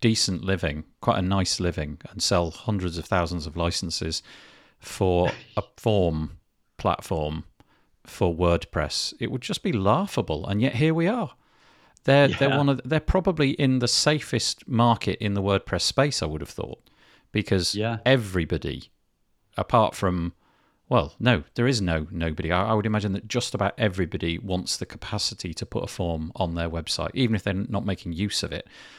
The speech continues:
Speaker 1: just to have it sitting around in the background. Any
Speaker 2: Yeah.
Speaker 1: website could do with this. So it's, it's a really good business to be in. It's really impressive.
Speaker 2: And I think the development also reflects the development in WordPress and the type of people that's come to it. So when
Speaker 1: Yeah.
Speaker 2: Gravity Forms came out, it,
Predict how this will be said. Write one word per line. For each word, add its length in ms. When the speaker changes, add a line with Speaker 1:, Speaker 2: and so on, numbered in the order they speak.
Speaker 1:
just 180
to 80
have 160
it 80
sitting 300
around 260
in 60
the 80
background. 640
Any 440
Speaker 2:
Yeah. 160
Speaker 1:
website 460
could 180
do 140
with 120
this. 140
So 200
it's, 180
it's 200
a 60
really 460
good 260
business 380
to 100
be 220
in. 100
It's 180
really 240
impressive. 560
Speaker 2:
And 120
I 40
think 260
the 100
development 680
also 280
reflects 420
the 100
development 520
in 160
WordPress 480
and 80
the 80
type 300
of 100
people 240
that's 160
come 240
to 120
it. 80
So 160
when 160
Speaker 1:
Yeah. 40
Speaker 2:
Gravity 320
Forms 300
came 220
out, 200
it, 100